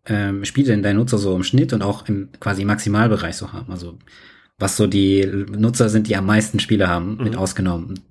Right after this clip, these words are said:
Speaker 1: dich selbst. Du hast wahrscheinlich auch ziemlich viele da drin.
Speaker 2: Tausendfünfhundert.
Speaker 1: Aber einfach tausendfünfhundert, weißt du das schon?
Speaker 2: Hab ich
Speaker 1: Deine
Speaker 2: bei mir
Speaker 1: Nutzer?
Speaker 2: drin.
Speaker 1: Also bei dir. Weißt du es auch von deinen Nutzern?
Speaker 2: Nee. Kann, weiß ich nicht.
Speaker 1: Also das wäre etwas, was auf jeden Fall gut zu wissen wäre, weil wenn du sehr wenige hast, die aber sehr viele Spiele reinmachen,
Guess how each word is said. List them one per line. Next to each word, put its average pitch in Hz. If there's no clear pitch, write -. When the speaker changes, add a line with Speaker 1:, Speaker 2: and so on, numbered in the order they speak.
Speaker 1:
dich -
selbst. 120
Du 101
hast 98
wahrscheinlich 101
auch 117
ziemlich 117
viele 117
da 110
drin. 117
Speaker 2:
Tausendfünfhundert. 127
Speaker 1:
Aber 113
einfach 131
tausendfünfhundert, 135
weißt 123
du -
das 101
schon? 135
Speaker 2:
Hab 147
ich 180
Speaker 1:
Deine 101
Speaker 2:
bei 127
mir 127
Speaker 1:
Nutzer? 117
Speaker 2:
drin. 104
Speaker 1:
Also 127
bei 104
dir. 98
Weißt 120
du 131
es 123
auch 117
von 113
deinen 98
Nutzern? 131
Speaker 2:
Nee. 110
Kann, 120
weiß 113
ich -
nicht. -
Speaker 1:
Also 104
das 160
wäre 160
etwas, 135
was 127
auf 131
jeden 127
Fall 120
gut 135
zu 113
wissen 120
wäre, 104
weil 101
wenn 101
du 104
sehr 123
wenige 127
hast, 127
die 101
aber 95
sehr 110
viele 143
Spiele 98
reinmachen, 95